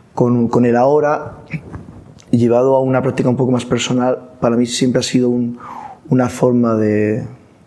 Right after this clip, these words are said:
de estar que me ha enseñado mucho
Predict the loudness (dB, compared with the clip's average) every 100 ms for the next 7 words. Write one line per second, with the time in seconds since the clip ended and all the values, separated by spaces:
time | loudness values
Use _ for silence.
0 | _ -2 0 0 -4 -2 2 2 -2 -10
1 | -14 -4 0 0 2 2 2 0 0 0
2 | 0 -4